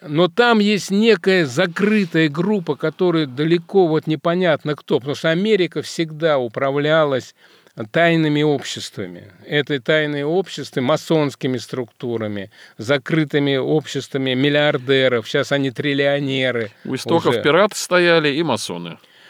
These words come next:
Speaker 1: Да, значит,
Speaker 2: Мгм.
Speaker 1: у истоков, э, те же пираты и стали первыми масонами. Если мы возьмем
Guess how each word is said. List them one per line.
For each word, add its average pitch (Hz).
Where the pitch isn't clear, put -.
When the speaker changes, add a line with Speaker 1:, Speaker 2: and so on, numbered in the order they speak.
Speaker 1:
Да, 135
значит, 143
Speaker 2:
Мгм. 143
Speaker 1:
у 143
истоков, 160
э, 127
те 170
же 139
пираты 160
и 123
стали 147
первыми 117
масонами. 104
Если -
мы 135
возьмем 135